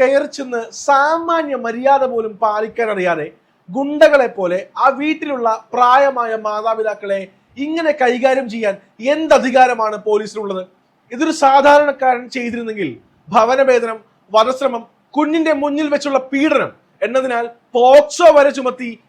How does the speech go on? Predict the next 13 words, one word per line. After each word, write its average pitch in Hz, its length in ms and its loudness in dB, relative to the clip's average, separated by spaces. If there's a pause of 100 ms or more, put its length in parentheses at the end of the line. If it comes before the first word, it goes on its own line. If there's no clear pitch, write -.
(140)
ഏമാന്മാർ 262 600 0
കേസെടുക്കില്ലായിരുന്നോ? 254 920 -2 (420)
ബഹളം 262 460 0
കേട്ട് 254 420 -2
അയൽവാസികളായ 254 880 0 (100)
ആളുകൾ 233 400 0 (120)
ഓടിക്കൂടുന്നത് 233 800 -4
കണ്ടതോടെ 208 480 -4 (480)
പോലീസ് 247 520 2
വേഗം 247 520 2
കടന്നു 226 240 -2
കളയുകയായിരുന്നു 143 560 -6 (500)
എന്നാണ് 247 600 0